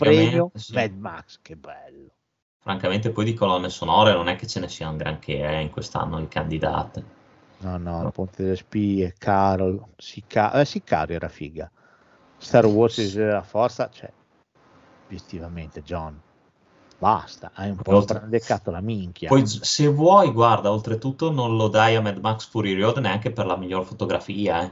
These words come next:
Speaker 2: La dai a Revenant. Ma che
Speaker 1: Sì, no, sono, non sono assolutamente d'accordo.
Speaker 2: <clears throat> Ma, vabbè.
Speaker 1: Però c'è il miglior film d'animazione che c'è Inside Out.
Speaker 2: Certo, certo.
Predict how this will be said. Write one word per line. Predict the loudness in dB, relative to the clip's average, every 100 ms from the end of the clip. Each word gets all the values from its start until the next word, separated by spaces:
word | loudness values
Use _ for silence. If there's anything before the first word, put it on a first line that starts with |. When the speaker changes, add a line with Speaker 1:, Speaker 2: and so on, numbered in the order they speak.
| -4
Speaker 2:
La | 0
dai | 2 4
a | 4
Revenant. | 2 0 -4 -6 -8 -12 -20 _ _ _
Ma | -12 -12 -12
che | -18 -16
Speaker 1:
Sì, | -4 0
no, | 2 0 -2
sono, | -6 -10
non | -10 -10
sono | -12 -12
assolutamente | -12 -14 -12 -14 -14
d'accordo. | -14 -12 -10 0 0 0 2 2 4 4
Speaker 2:
<clears throat> | 4 0 -6 -12
Ma, | -10 -10 -12 _ -16
vabbè. | -16 -16 _ _ -20 _ _ _ _
Speaker 1:
Però | 10 12 12 10
c'è | 8 4
il |
miglior | 6 2 2
film | 0 -2
d'animazione | -2 -4 -4 0 2 2 0
che | -6
c'è | -8 -8
Inside | -6 -8 -8 -8
Out. | -10 -12 _ -20 _
Speaker 2:
Certo, | -6 -4 -4 -8 -20 -20 _ _ _
certo. | -12 -10 -10 -14 -20